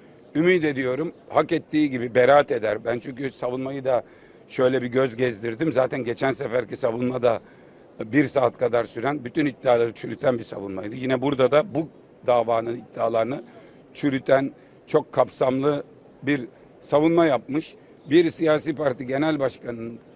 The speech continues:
bir dakika gözaltında olması bile kabul edilebilir bir şey değildir. O yüzden de derhal serbest bırakılması lazım. Umut ediyorum gelecek hafta olur. Biz de, e,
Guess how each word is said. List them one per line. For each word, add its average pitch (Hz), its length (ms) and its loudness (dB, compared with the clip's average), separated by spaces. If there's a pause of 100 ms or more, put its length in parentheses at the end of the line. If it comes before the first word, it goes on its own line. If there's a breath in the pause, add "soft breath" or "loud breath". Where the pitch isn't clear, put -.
bir 185 220 4
dakika 139 600 0 (640)
gözaltında 151 640 4
olması 127 420 -2
bile 117 120 -2
kabul 123 280 -4
edilebilir 123 560 -4
bir 110 60 -10
şey 113 240 -8
değildir. 151 440 -4 (600 loud breath)
O 165 120 4
yüzden 135 460 0
de 156 220 -4 (520 loud breath)
derhal 151 340 6
serbest 131 460 -2
bırakılması 107 560 -6
lazım. 135 380 -2
Umut 139 280 0
ediyorum 123 440 0 (140)
gelecek 123 380 0
hafta 117 480 -8
olur. 120 300 -6
Biz 120 180 -8
de, 123 200 6 (520 loud breath)
e, 117 340 0